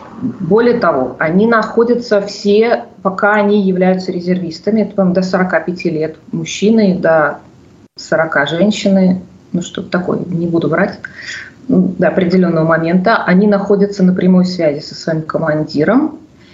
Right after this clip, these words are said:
и они все подключены к службе оповещения Министерства обороны. Вот я расскажу, что мой зять, как он был призван, он получил С М С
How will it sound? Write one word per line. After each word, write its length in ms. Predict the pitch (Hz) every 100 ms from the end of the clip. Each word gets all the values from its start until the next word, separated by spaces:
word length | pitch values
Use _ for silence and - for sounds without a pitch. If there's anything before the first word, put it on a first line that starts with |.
| - - -
и 180 | 190 190
они 180 | 190 190
все 160 | -
подключены 680 | 233 214 - 202 214 208 214
к 80 | -
службе 400 | 202 202 180 175
оповещения 920 | 165 165 - 170 175 180 - 175 165
Министерства 640 | 160 165 - 156 156 160 151
обороны. 680 | 151 151 143 127 175 285 - - - - -
Вот 140 | 180
я 80 | 202
расскажу, 340 | 196 208 196
что 160 | 190 -
мой 180 | 180 180
зять, 340 | 180 262 330
как 180 | - 196
он 120 | 180
был 220 | 160 156 147
призван, 500 | - 190 170 147 151
он 160 | 170
получил 560 | 180 190 196 - 202 -
С 220 | 180 180
М 140 | 190 180
С 400 | 151 - -